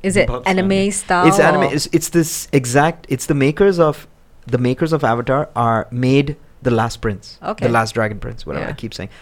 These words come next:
Speaker 2: Once I was saying The Last Dragon and people are like, "That's not a T V show." I was telling Raoul, it's like The Last Dragon, The Last Dragon, The Last Dragon. Yeah, so
Speaker 1: Dragon
Speaker 2: same
Speaker 1: Prince.
Speaker 2: makers. So The Last Dragon Prince, when it kicked off, it's like serious topics,
Speaker 1: Mm.
Speaker 2: but, uh, funny.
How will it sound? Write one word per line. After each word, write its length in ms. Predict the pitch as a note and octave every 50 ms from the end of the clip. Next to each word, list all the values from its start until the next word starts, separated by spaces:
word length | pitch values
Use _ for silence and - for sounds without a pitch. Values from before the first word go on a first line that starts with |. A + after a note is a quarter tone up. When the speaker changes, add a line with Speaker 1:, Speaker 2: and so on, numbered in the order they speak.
| - -
Speaker 2:
Once 240 | A#2+ B2+ D3+ D#3 D#3
I 60 | D#3+
was 100 | D3+ D3
saying 140 | F3 D#3+ C#3+
The 40 | A#2
Last 260 | A2 A2+ A#2+ A2 G#2+
Dragon 320 | A#2 A2+ A2 A2+ A2+ A2+ G#2+
and 120 | G#2+ G#2+
people 240 | A2+ G#2 - A#2 A#2
are 40 | A2+
like, 160 | A2 G#2+ G2
"That's 220 | A2 G2 - - A#2
not 100 | G#2+ G#2+
a 40 | G#2
T 100 | - G#2+
V 100 | G#2 G#2+
show." 220 | G#2 - A#2 G#2+ -
I 80 | -
was 100 | A2 G#2+ -
telling 220 | A2 A2 A2 G#2
Raoul, 240 | G2 G#2 A2 A2 - - - - - - - - - - -
it's 80 | -
like 140 | - A2 G2+ G#2
The 40 |
Last 220 | G#2+ G#2+ G#2+ G#2+ G#2+
Dragon, 240 | - G#2+ G#2 G#2 G#2
The 60 | G2+ G#2
Last 180 | G#2 G#2 G#2 G#2
Dragon, 260 | G2 F#2+ A2 A2+ A2+
The 80 | A2 A2
Last 180 | A2+ A2 A2 -
Dragon. 180 | - - - - -
Yeah, 80 | - -
so 160 | - - - - - - - -
Speaker 1:
Dragon 220 | - F3+ D3+ D3+
Speaker 2:
same 260 | D3+ - - C#3+ D3 C#3+
Speaker 1:
Prince. 140 | C3+ B2+ A2+
Speaker 2:
makers. 300 | - C#3 D3 D3 - - - - - - - - -
So 460 | - - - D3+ D3 D3 B2 - - - - - - -
The 100 | A#2+ C3+
Last 220 | C#3 D3+ E3+ D#3+
Dragon 280 | E3 E3 D#3+ E3 F3 E3+
Prince, 220 | F3 F3 E3+ E3 -
when 80 | C#3
it 100 | C3+ C3
kicked 200 | - C3+ C3 -
off, 180 | C3+ C#3 C#3+ -
it's 200 | - A2 - -
like 300 | B2+ B2 A#2+ A#2 - - -
serious 500 | - - - D#3+ D3+ D#3+ E3+ F3 E3+ -
topics, 460 | - C#3 C3+ C#3 E3+ G3 G3+ - G3 G3+
Speaker 1:
Mm. 220 | G#3 G3+ F#3 D3+ C#3 - - -
Speaker 2:
but, 400 | A#2+ B2 B2 A#2+ A#2+ - - - - -
uh, 440 | A#2+ A#2+ A2+ A2+ A2 A2 G#2+ G#2+ -
funny. 380 | - - F3+ D3+ C3 G#2+ G#2